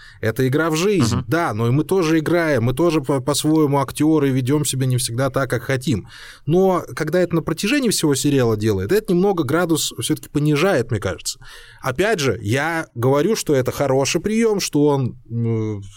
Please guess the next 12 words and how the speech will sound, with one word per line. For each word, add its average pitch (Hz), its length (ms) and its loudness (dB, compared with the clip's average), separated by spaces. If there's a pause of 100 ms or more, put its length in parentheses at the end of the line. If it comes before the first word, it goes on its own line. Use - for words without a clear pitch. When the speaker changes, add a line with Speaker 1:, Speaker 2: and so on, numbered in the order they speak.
(120)
Speaker 1:
имеет 160 420 2
место 143 320 0
быть, 180 300 -2
но 160 140 2
для 147 160 0
меня 160 340 0
на 127 200 0
эмоциональном 143 600 0
уровне 135 340 2
он 117 120 2
не 131 80 2
сработал. 156 600 0